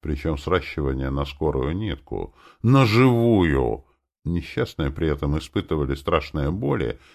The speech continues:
и долго не выдерживали, сходя с ума. Удалось определить, что пилот тварей жил не более месяца двух, после чего его требовалось заменять.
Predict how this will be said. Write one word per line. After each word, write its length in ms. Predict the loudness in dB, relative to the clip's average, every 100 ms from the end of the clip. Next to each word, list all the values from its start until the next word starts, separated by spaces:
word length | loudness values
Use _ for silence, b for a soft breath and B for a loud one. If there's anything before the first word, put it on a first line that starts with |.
| b
и 100 | 2
долго 340 | 6 6 8
не 140 | 8 8
выдерживали, 840 | 6 6 4 6 4 6 4 0 _
сходя 440 | -2 2 4 2
с 120 | 2
ума. 460 | 0 2 2 0 -4 _ _ _ _ _ -6
Удалось 480 | 0 2 0 -2 -4
определить, 560 | -4 -4 -2 -2 -4
что 160 | -6 -8
пилот 520 | -2 0 0 -2 _
тварей 420 | -6 -4 -2 -4
жил 260 | -4 -4 -4
не 140 | -2
более 380 | -2 -2 -2 -2
месяца 540 | -2 -4 -8 -14 -8 -8
двух, 380 | -4 -6 -6 b b b
после 300 | 2 6 4
чего 320 | 6 6 8
его 220 | 8 6
требовалось 600 | 6 4 6 6 6 4
заменять. 640 | 2 2 2 0 -2 -6